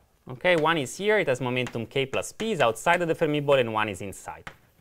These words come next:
Okay? So there is this important constraint, which means that if p is fixed, these two points have to be close, because the radius of this guy is n to the one-third.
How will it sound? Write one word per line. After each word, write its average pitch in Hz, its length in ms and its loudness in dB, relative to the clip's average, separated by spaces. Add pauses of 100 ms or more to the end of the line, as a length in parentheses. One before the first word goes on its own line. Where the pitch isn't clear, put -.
(1120)
Okay? 233 240 0 (1080)
So 160 160 0
there 175 160 6
is 175 140 2
this 185 160 -2
important 214 440 6
constraint, 185 440 4
which 147 180 -2
means 151 180 2
that 151 140 2
if - 180 -6
p 226 140 0
is - 120 -4
fixed, 220 260 -2
these - 180 -4
two 202 120 2
points 170 280 2
have 160 140 0
to 143 60 0
be 127 140 0
close, 110 420 2
because 107 280 -2
the 120 100 4
radius 135 280 0
of 107 100 -4
this 113 160 -2
guy 113 160 6
is 104 100 0
n 104 120 -4
to - 80 -12
the 98 80 -6
one-third. 90 400 -14